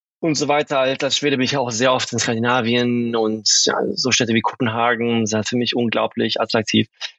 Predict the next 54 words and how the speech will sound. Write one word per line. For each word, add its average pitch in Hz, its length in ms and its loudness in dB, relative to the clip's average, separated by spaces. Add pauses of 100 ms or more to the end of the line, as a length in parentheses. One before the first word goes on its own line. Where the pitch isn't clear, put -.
In - 100 -2
Deutschland 208 560 2
muss 165 280 0
ich 165 120 -4
unbedingt 196 260 2
noch 170 220 0
viel, 196 200 2
viel 185 140 -2
mehr 170 140 2
machen. 123 280 -2
Ich 131 100 -6
glaube, 151 280 0
ich - 260 -20
war 143 80 0
sehr 175 180 0
gerne 165 180 2
in 143 80 -2
Hamburg, 160 380 0 (200)
auf 131 140 -2
jeden 156 120 0
Fall, 143 260 0
aber 131 240 0
auch 117 120 -4 (140)
viel 196 120 0
zu 147 200 0
wenig 135 220 2
in 156 80 0
Hamburg. 190 340 0 (200)
Aber 127 180 0
in 127 100 0
Hamburg 135 240 0
habe 123 140 0
ich 117 60 2
schon 113 140 0
sehr - 340 2
gut - 140 -4
gegessen. 151 500 0 (520)
Passiert 123 280 0
sau 127 200 0
viel. 151 340 -2 (480)
Äh, 135 160 2
Städte 127 300 -2
wie 135 140 0
so, 131 220 2
wie 123 140 0
Düsseldorf 135 760 0
finde 135 200 -2
ich 110 80 2
super 151 240 2
interessant, 135 400 0
die 139 40 2
ja 131 100 4
so 123 80 -2
eine 127 220 -2